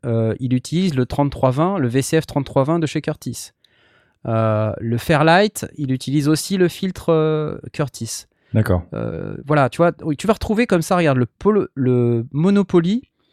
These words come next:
Speaker 1: il utilise des V C O, les vingt trente-trois. Donc, tu vois, t'en as plusieurs modèles aussi.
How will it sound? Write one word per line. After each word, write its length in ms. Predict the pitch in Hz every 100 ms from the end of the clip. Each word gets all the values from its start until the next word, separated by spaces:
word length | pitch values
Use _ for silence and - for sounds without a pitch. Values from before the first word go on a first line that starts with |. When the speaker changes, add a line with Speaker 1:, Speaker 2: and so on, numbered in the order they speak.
| _ _ _
Speaker 1:
il 120 | 135 143
utilise 640 | 156 175 175 165 123 117 - -
des 200 | 110 147
V 100 | 160
C 180 | - 151
O, 140 | 190
les 120 | 185
vingt 120 | 147
trente-trois. 560 | 147 156 147 151 170 233 _ _ _
Donc, 100 | 120
tu 60 | -
vois, 100 | 180
t'en 140 | 147
as 80 | 139
plusieurs 240 | 156 147
modèles 260 | 160 160 139
aussi. 260 | 117 117